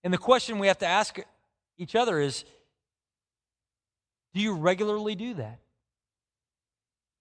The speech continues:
Do you regularly, in light of the mercy of God, come before him and lay out your life and say, "Lord, whatever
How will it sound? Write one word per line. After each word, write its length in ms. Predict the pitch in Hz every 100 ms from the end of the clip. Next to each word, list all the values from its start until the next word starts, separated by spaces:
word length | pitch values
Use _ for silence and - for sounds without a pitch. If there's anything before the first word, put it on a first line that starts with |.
| _ _ _ _ _ _ _ _ _ _ _ _ _ _ _ _ _ 175
Do 60 |
you 140 | 214 196
regularly, 760 | 185 247 240 208 160 151 156
in 180 | 143 165
light 460 | 165 180 220 254 240
of 120 | 180
the 100 | 175
mercy 420 | 175 196 - 196
of 120 | 156
God, 320 | 139 123 110 113 110 _ _ _ _ _ _ _ _ _ _ _ _ _ _ _ _ -
come 140 | 190
before 400 | 170 - 208 196
him 240 | 170 147 135
and 160 | 139
lay 340 | 135 143 175 202
out 180 | 190
your 140 | 160 156
life 380 | 139 127 117 123
and 100 | 117
say, 140 | 120
"Lord, 300 | 120 147 135
whatever 500 | 131 143 170 180 156